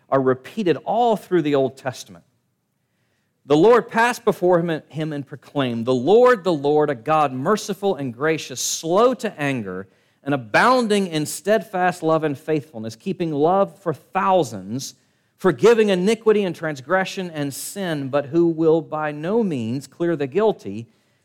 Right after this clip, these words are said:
visiting the iniquity of the fathers on the children and the children's children to the third and fourth generation." Now, obviously, that text, that revelation of God to the people of God does speak of his holiness, does speak of his justice,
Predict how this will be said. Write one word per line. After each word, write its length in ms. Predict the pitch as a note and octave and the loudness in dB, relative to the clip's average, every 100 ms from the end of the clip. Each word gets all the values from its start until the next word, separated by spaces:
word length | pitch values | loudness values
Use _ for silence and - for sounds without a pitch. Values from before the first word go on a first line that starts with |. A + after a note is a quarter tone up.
| _ | _
visiting 400 | F3+ F#3 G3 F#3 | 2 2 0 0
the 100 | E3 | 0
iniquity 480 | D3 E3+ G3 G3 F3+ | 0 0 0 2 2
of 100 | D#3+ | 2
the 80 | D3 | -2
fathers 760 | - F3 F3 E3+ E3 C#3 - - _ _ | 2 2 2 0 -4 -8 -14 -18 _ _
on 140 | C#3+ | -4
the 80 | C3+ | -2
children 580 | C3 - G3 F#3 F#3 F3+ | -4 0 2 2 -2 -4
and 120 | D3 C#3 | -8 -8
the 60 | |
children's 480 | - G3 F#3 E3 C3 | -4 -2 -2 -4 -8
children 480 | - D3+ C#3+ C#3+ C3+ _ _ | -6 -4 -4 -6 -8 _ _
to 100 | C#3 | -14
the 120 | C3 | -6
third 420 | - E3+ E3+ D#3+ | 0 2 2 0
and 160 | D3 C3 | -6 -8
fourth 460 | - C3 C3+ - | -4 -2 -2 -6
generation." 540 | - C3 C#3+ E3 C3+ B2 | -18 -14 -4 -4 -4 -8
Now, 160 | B2+ - | -8 -8
obviously, 520 | G3+ G3+ D#3+ D#3 C#3 | -4 -4 -4 -2 -2
that 220 | C#3+ C3+ | -2 -4
text, 400 | - F3 D#3 - _ _ _ _ | -6 -4 -4 -14 _ _ _ _
that 220 | D3 C#3 | -2 2
revelation 540 | D#3 D3 D#3 F3 - | 0 4 2 2 -2
of 100 | C3 | -6
God 380 | B2+ D#3 C#3+ - | 0 2 2 -2
to 280 | - G3 G3 | -4 -2 0
the 80 | D3+ | -4
people 440 | - B3+ B3 F3 | -6 -8 0 2
of 140 | B2+ - | 2 2
God 300 | C3+ C#3 A#2+ | 0 0 0
does 260 | G#3+ B3+ | 0 0
speak 280 | - D3+ B2 | -2 -6 -4
of 80 | A#2+ | -4
his 120 | A2+ | -4
holiness, 380 | A#2 A2+ C3+ D#3+ | -4 -4 -4 -6
does 280 | - A#3+ B3+ | 0 0 0
speak 240 | - D#3 | -6 -8
of 60 | A#2 | -8
his 140 | A2 | -12
justice, 420 | - A#2 - E3+ | -8 -8 -6 -10